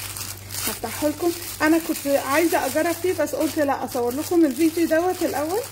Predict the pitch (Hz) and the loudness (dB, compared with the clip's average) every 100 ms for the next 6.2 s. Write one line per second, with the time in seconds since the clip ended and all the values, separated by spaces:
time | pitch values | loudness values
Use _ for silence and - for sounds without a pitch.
0 | - - - - 254 254 254 254 339 339 | -12 -14 -14 -10 -2 0 0 2 2 2
1 | 311 339 349 320 - 330 330 370 359 294 | 0 -4 -2 -4 0 0 0 0 0 0
2 | 294 311 320 330 320 - - - - - | 0 0 2 2 2 -2 -10 -14 -14 -16
3 | - 247 214 285 285 277 302 269 269 220 | -6 -4 0 2 2 2 2 0 0 0
4 | 240 226 208 202 - - - - - - | -4 -4 -4 -6 -8 -10 -8 -8 -6 -6
5 | - - - - - - - - - - | -8 -10 -10 -10 -10 -10 -12 -12 -8 -6
6 | - 262 | -4 -2